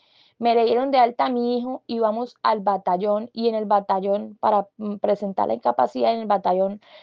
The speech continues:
le pa-, le mandaron una fórmula médica de acetaminofén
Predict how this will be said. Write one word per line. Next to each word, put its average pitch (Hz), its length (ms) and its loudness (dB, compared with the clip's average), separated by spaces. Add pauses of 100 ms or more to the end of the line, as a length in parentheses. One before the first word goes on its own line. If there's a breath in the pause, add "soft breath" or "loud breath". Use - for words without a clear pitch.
(120)
le 226 140 2
pa-, 226 260 2
le 220 120 0
mandaron 196 340 -2
una 233 180 2
fórmula 240 460 0
médica 202 320 0
de 226 60 6
acetaminofén 214 840 -4